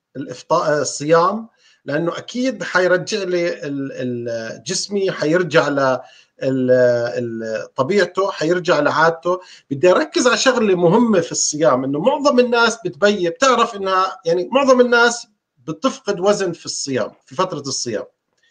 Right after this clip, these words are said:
معظم الناس خلال هذا الشهر بتفقد وزن، أربعة كيلو، ثلاثة كيلو، خمسة كيلو، عشرة كيلو. بس ال-، الشيء المهم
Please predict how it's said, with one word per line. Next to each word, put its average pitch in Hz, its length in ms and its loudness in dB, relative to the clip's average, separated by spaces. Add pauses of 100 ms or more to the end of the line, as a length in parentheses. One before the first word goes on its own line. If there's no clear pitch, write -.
(240)
معظم 214 320 4
الناس 156 300 0
خلال 226 220 2
هذا 214 180 2
الشهر 208 340 0
بتفقد 170 360 -12
وزن، 104 380 -4
أربعة 175 340 -4
كيلو، 165 340 -6
ثلاثة 156 380 -2
كيلو، 151 300 -8
خمسة 147 360 -10
كيلو، 143 400 -6 (400)
عشرة 175 340 4
كيلو. 156 480 2 (400)
بس 165 220 4
ال-، 170 360 -4
الشيء 240 560 0
المهم 208 680 0